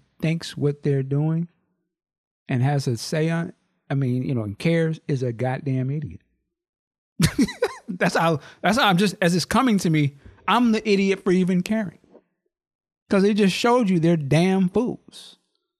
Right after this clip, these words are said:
So they're either the worst parents ever, which obviously they must not be, because you're not gonna be sitting on millions of dollars being a goddamn idiot.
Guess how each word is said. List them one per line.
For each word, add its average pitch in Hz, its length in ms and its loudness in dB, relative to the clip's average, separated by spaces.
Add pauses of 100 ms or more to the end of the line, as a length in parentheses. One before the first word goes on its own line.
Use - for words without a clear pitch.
(500)
So - 400 -2
they're 185 300 4
either 180 300 4
the 135 100 2
worst 135 460 2
parents 208 380 0
ever, 147 280 2 (680)
which 240 240 -2
obviously 220 500 0 (500)
they 214 180 4
must 247 320 0
not 233 280 4
be, 185 120 4
because 175 320 2
you're 254 80 4
not 262 160 0
gonna 202 160 2
be 196 80 2
sitting 233 360 0
on 151 200 4
millions 175 320 4
of 147 80 0
dollars 165 320 2
being 143 180 4
a 135 60 2
goddamn 135 440 2
idiot. 151 240 0